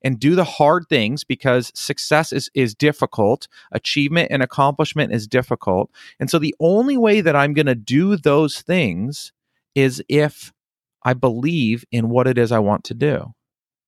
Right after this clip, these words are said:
So you have got to, you have got to understand why your people do what they do. And so again, you ask yourself another question, hopefully,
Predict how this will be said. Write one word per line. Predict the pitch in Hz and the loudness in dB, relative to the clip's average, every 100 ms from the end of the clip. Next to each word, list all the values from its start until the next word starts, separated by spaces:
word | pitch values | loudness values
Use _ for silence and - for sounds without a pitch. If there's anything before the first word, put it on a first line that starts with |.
| _ _ _ _ _ _ _ _ _ _ _ _ _ _ | _ _ _ _ _ _ _ _ _ _ _ _ _ _
So | - - 143 85 - _ _ _ _ | -8 0 0 0 -8 _ _ _ _
you | 120 139 170 | -2 0 2
have | 147 113 | 0 -4
got | - 113 135 - | -2 0 0 -2
to, | - 113 85 90 _ - | -4 -4 -2 -6 _ -6
you | 143 | -2
have | 156 143 120 _ - | 0 -2 -8 _ -6
got | 190 196 214 | -2 0 -2
to | - 131 98 73 - _ _ _ - | 0 0 0 -4 -14 _ _ _ -4
understand | 135 165 160 - 147 139 123 107 | -2 0 -2 -2 0 0 -2 2
why | 120 120 131 | 2 4 2
your | 131 127 120 | 2 2 2
people | - 117 107 | -2 -6 -4
do | 98 95 | -2 -2
what | 87 - | -2 -4
they | 82 | -8
do. | 85 - 110 _ _ _ _ _ _ _ _ _ _ _ _ _ _ _ _ _ _ | -8 -10 -14 _ _ _ _ _ _ _ _ _ _ _ _ _ _ _ _ _ _
And | 110 | -6
so | 107 113 | -2 0
again, | 107 113 | 0 2
you | 107 | 2
ask | 104 - | 0 -4
yourself | 104 107 - | -2 -2 0
another | 101 104 | 0 -2
question, | - 196 - 87 | 0 0 0 -4
hopefully, | 147 139 85 73 | -4 -4 -8 -14